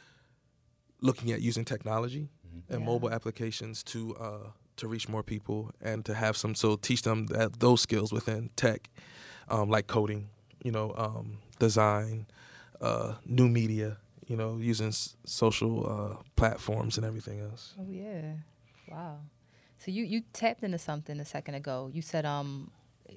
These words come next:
Speaker 3: in the beginning, a lot of the entrepreneurial things, you were like, "That was there."
Speaker 1: Mm-hmm.
Speaker 3: And with you said, "That was just who we are." Like, that's who we are. Um, so there's a term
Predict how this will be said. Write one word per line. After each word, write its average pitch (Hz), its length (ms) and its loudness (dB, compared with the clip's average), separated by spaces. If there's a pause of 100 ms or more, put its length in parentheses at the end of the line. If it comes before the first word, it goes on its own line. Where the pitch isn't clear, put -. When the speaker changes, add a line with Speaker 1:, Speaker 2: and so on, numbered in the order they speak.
Speaker 3:
in 175 120 -2
the 170 80 2
beginning, 185 640 0
a 123 60 0
lot 160 180 0
of 156 100 -2
the 151 80 -6
entrepreneurial 160 520 -4
things, 151 300 -6
you 160 60 -6
were 160 80 -6
like, 151 160 -4
"That 160 120 -2
was 151 180 -8
there." 147 540 -6
Speaker 1:
Mm-hmm. 104 540 -10
Speaker 3:
And 151 460 -4
with 170 180 -6
you 170 80 -4
said, 151 300 -6
"That 160 180 2
was 156 180 -8
just 156 240 -6
who 196 120 -6
we 160 200 -2
are." 135 320 -2
Like, 151 120 -6
that's 151 180 -4
who 185 140 -8
we 160 260 -6
are. 101 280 -10 (580)
Um, 160 480 0 (360)
so 180 480 2 (720)
there's 196 240 4
a 185 60 -2
term 180 640 2